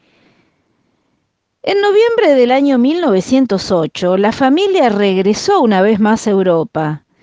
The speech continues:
Victoria, ya de dieciocho años,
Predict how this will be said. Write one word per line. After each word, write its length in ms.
Victoria, 760
ya 400
de 120
dieciocho 640
años, 600